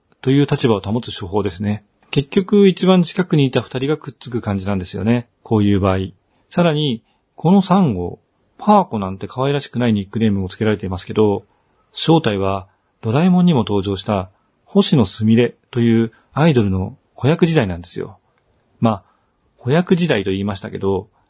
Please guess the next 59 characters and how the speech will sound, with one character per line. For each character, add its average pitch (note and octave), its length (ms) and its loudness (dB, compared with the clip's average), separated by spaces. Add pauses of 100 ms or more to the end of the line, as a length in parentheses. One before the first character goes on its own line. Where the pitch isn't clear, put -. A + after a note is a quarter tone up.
(240)
ド A2+ 100 0
ラ F3 160 4
え G#3+ 60 2
も G3+ 160 2
ん G3 80 2
の F3+ 80 0
話 E3+ 320 -2
の F3 100 2
ネ D#3+ 100 -2
タ D#3 120 -4
に D#3+ 360 -4 (220)
パ F#3 200 2
ー - 20 4
マ C#3+ 160 2
ン G2+ 80 -2
ゆ G2 120 -4
か A#2+ 120 -6
り C3+ 80 -2
の C#3+ 80 -2
キ D3 100 -8
ャ D3+ 40 -2
ラ C3+ 80 2
を G2+ 60 0
出 G#2 120 -4
し - 60 -12
た - 80 -8
だ F2+ 120 -8
け - 260 -4 (100)
と C3+ 100 0
も A#2 80 4
言 F#2+ 120 0
え G2+ 60 0
ま A2+ 120 0
す - 80 -12
け - 60 -8
ど F2 100 -8
ね。 G2+ 240 -4 (680)
一 F#3 220 2
番 F#3+ 180 4
身 F3+ 120 2
近 F3 200 -2
な D#3+ 100 -2
女 D#3 240 -2
の C3 80 -2
子 A2+ 80 -4
の G2+ 80 -2
正 G2 200 -8
体 F#2+ 180 -6
が G2 280 -2 (460)
誰 D#3+ 180 2
も A#2 120 0
が F#2+ 160 0
憧 G2+ 240 -6
れ G#2 100 -4
る B2+ 320 -2
ア C3+ 120 -2
イ D#3+ 80 -2
ド A#2+ 80 -2
ル G#2 180 -10